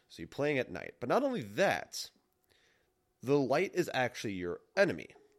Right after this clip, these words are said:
Because what happens is, your character, so long as you're in the dark,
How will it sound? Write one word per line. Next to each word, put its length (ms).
Because 180
what 200
happens 480
is, 200
your 340
character, 640
so 180
long 320
as 120
you're 180
in 280
the 40
dark, 580